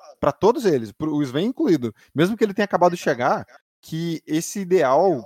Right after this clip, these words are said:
eu tô compartilhando com eles de maneira aberta. E, tipo, ó, é isso que eu acredito, vocês estão comigo por causa disso, mas eu também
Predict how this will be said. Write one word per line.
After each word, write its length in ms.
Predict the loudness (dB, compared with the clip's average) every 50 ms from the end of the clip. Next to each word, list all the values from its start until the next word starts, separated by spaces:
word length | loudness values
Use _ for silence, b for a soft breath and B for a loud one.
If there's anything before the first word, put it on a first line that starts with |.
| -12 -12
eu 120 | -12 -12 -10
tô 160 | -10 -12 -10
compartilhando 760 | -6 -6 -6 -4 -4 -6 -6 -6 -6 -4 -2 -2 -2 -2 -4
com 200 | -4 -4 -4 -2
eles 360 | 0 -2 -2 -2 -4 -8 -10 -12
de 100 | -10 -6
maneira 340 | -4 -4 -4 -4 -2 -4 -4
aberta. 460 | -2 0 0 0 0 -2 -6 -12 -12
E, 80 | -12 -12
tipo, 220 | -14 -10 -6 -2
ó, 240 | 0 0 0 0 -2 -6 -10
é 100 | -10 -8
isso 300 | -8 -8 -10 -12 -14 -12
que 100 | -8 -6
eu 60 | -6
acredito, 600 | -6 -6 -8 -14 -12 -12 -12 -12 -12 -12 -14 -16 -16 _ _ _ _
vocês 160 | -14 -14 -12
estão 160 | -8 -8 -8 -8
comigo 280 | -6 -8 -6 -6 -8
por 80 | -8 -6
causa 180 | -6 -6 -6 -6
disso, 320 | -8 -8 -8 -8 -8 -8
mas 180 | -6 -6 -2 -2
eu 100 | -4 -4
também 480 | -4 -4 -4 -2 -2 -2 0 -2 -4